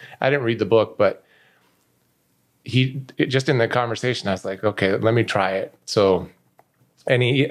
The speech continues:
had, like, more of a ketogenic diet, but most of it, he's like, "I'll eat twenty-five hundred calories in a meal, but I eat one meal a day."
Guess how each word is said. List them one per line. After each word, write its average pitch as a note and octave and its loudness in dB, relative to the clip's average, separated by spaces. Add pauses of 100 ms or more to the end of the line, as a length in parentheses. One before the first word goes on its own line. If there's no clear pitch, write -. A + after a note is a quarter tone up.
(120)
had, A#2 0
like, A2 0
more A2+ 4
of G2+ 2
a G2+ 0
ketogenic G2 2 (360)
diet, F#2+ -2
but - -2
most C3 2
of B2+ 0
it, B2 0
he's G2+ -6
like, F#2+ 0
"I'll B2+ 2
eat D3+ 0
twenty-five G2+ 0
hundred F#2 -2
calories G2+ 0
in F2 -4
a F2 -4
meal, F#2+ 2 (540)
but G2+ 2
I G2+ 2
eat G2 -2
one F#2+ 4
meal F#2 4
a F2 2
day." - -2